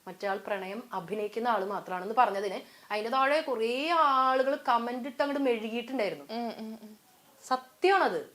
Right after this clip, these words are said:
Speaker 1: ഒന്ന് നിങ്ങൾ തന്നെ ഒന്ന് ചുറ്റുപാട് നോക്കി കഴിഞ്ഞാൽ ഒരാൾക്ക് ഭയങ്കര സ്നേഹമായിരിക്കും. ഞാൻ എപ്പോഴും ആലോചിക്കണ കാര്യം, ഈ കോടാനുകോടി ജനങ്ങൾക്കിടയിൽ എങ്ങനെയാണ് ഈ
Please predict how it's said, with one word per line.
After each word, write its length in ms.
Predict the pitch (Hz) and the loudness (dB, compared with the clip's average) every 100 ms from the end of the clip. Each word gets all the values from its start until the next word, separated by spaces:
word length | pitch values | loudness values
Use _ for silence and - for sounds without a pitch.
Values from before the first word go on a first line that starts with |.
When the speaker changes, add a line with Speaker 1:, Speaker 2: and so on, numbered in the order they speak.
| - | -8
Speaker 1:
ഒന്ന് 480 | 240 320 453 262 302 | -2 0 0 0 0
നിങ്ങൾ 280 | 277 302 370 | 2 6 6
തന്നെ 180 | 381 | 6
ഒന്ന് 420 | 415 415 349 - - | 2 0 -2 -8 -8
ചുറ്റുപാട് 560 | 339 339 330 330 349 | -4 4 6 6 2
നോക്കി 220 | 339 262 | -2 -2
കഴിഞ്ഞാൽ 240 | 285 277 240 | -2 0 0
ഒരാൾക്ക് 380 | 220 339 285 302 | 2 2 2 0
ഭയങ്കര 340 | 262 214 208 | -2 -2 -6
സ്നേഹമായിരിക്കും. 580 | 220 247 175 175 147 - - - - 403 | -6 -4 -4 -6 -8 -18 -20 -20 -2 2
ഞാൻ 80 | |
എപ്പോഴും 360 | 480 480 320 339 | 2 2 0 2
ആലോചിക്കണ 320 | 294 214 208 | 2 2 0
കാര്യം, 160 | 226 240 | 0 -2
ഈ 40 | |
കോടാനുകോടി 960 | 294 320 277 277 311 359 311 294 302 - | -2 0 2 2 0 0 0 -2 -4 -6
ജനങ്ങൾക്കിടയിൽ 680 | 226 254 226 208 240 214 202 | -4 -4 -2 -2 -2 -4 -4
എങ്ങനെയാണ് 480 | 277 320 392 392 | -4 -4 -4 -2
ഈ 120 | 311 | -2